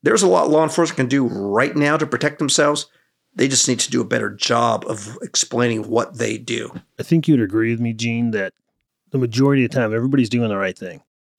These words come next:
Speaker 1: I absolutely agree.
Speaker 2: They just failed to take the time to really articulate all the things that they had done. And, and I know in my career, I did a lot of things I didn't even understand why I was doing them.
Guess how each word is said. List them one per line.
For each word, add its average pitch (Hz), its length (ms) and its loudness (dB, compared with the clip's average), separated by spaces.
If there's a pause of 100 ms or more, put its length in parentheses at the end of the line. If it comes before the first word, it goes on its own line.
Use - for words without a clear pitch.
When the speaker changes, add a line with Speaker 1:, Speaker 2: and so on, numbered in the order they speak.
(120)
Speaker 1:
I 143 60 -2
absolutely 131 640 -2
agree. 95 280 -20 (440)
Speaker 2:
They 135 100 2
just 135 300 2
failed 127 360 2
to 101 60 -4
take 127 220 0
the - 100 -4
time 113 600 0
to 101 160 -4
really 139 460 2
articulate 92 720 -2 (1300)
all 131 260 4
the 120 100 4
things 131 300 4
that 110 120 0
they 117 100 2
had 95 200 -2
done. 113 440 2 (440)
And, 117 420 0
and 120 160 4
I 120 100 4
know 131 200 4
in 113 60 0
my 117 180 2
career, 104 440 0
I 117 120 0
did 135 140 4
a 113 60 4
lot 110 200 4
of 113 80 0
things 113 220 0
I 110 80 4
didn't 117 120 0
even 110 220 2
understand 107 560 0
why 101 240 2
I 120 60 2
was 92 180 0
doing 90 280 -4
them. 87 200 -6